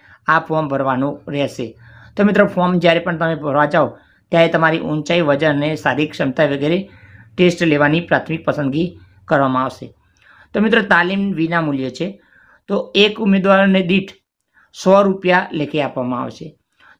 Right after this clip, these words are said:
તો મિત્રો, આ તાલીમ ત્રીસ દિવસ માટે છે, એટલે કે, અ, ત્રીસ દિવસના ત્રણ હજાર રૂપિયા તમને ચૂકવી અને વિનામૂલ્યે તાલીમ આપવામાં આવશે. એની અંદર તમને પ્રાથમિક કસોટી છે,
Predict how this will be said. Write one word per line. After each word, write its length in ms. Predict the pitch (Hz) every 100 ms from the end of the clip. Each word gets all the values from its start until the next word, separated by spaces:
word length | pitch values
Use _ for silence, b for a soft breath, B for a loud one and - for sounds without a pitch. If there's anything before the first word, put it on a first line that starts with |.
| -
તો 80 |
મિત્રો, 240 | 175 175 -
આ 200 | - 180
તાલીમ 440 | 185 175 175 180 196 b b
ત્રીસ 200 | 170 170 -
દિવસ 240 | 170 170
માટે 260 | 170 165 165
છે, 320 | - 156 - b b b
એટલે 260 | 180 185 202
કે, 400 | 202 - - _ _ -
અ, 160 | 170 165
ત્રીસ 360 | 180 208 -
દિવસના 360 | 214 185 175 180
ત્રણ 280 | 175 170 180
હજાર 200 | 160 156
રૂપિયા 260 | 143 156
તમને 420 | 151 147 151 139 B B B -
ચૂકવી 580 | 208 208 220 202 - b b b
અને 180 | 165 170
વિનામૂલ્યે 680 | 139 160 185 170 139 151 -
તાલીમ 340 | 151 139 151 151
આપવામાં 400 | 120 131 127 123
આવશે. 320 | 110 - - b b b b b
એની 240 | 175 190
અંદર 140 | 202 196
તમને 480 | 196 185 180 - b b b
પ્રાથમિક 520 | 170 165 - 175 175 165
કસોટી 400 | 151 165 165 151
છે, 300 | 143 147